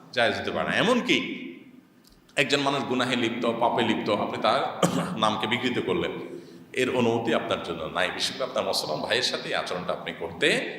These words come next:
পারেন না, এটা করা উচিত না। আর পাশাপাশি অন্য মতের উপর আমল করবে মানুষ।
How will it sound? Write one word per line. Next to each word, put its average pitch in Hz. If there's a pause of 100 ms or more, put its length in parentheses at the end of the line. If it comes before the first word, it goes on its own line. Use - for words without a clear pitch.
(240)
পারেন 82
না, 92 (140)
এটা 135
করা 98
উচিত 95
না। 175 (360)
আর 90
পাশাপাশি 185 (600)
অন্য 170 (1120)
মতের 131
উপর 156
আমল 131
করবে 98
মানুষ। 87